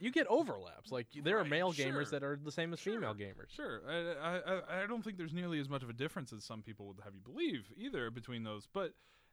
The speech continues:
Speaker 2: at the same time, too, you just have very different attitudes
Speaker 1: You
Speaker 2: toward
Speaker 1: do.
Speaker 2: it. I, like, I, I take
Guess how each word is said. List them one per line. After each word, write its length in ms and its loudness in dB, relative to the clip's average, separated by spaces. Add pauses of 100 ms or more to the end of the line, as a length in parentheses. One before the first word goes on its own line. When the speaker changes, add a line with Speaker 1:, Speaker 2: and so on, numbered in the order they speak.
Speaker 2:
at 80 -4
the 100 -8
same 220 -4
time, 260 -2
too, 220 -4
you 160 -6
just 220 -6
have 180 0 (340)
very 220 0
different 320 -6
attitudes 540 -8 (240)
Speaker 1:
You 140 -6
Speaker 2:
toward 60 2
Speaker 1:
do. 60 -6
Speaker 2:
it. 60 -12 (240)
I, 60 -6
like, 260 0
I, 360 -2
I 120 2
take 220 -8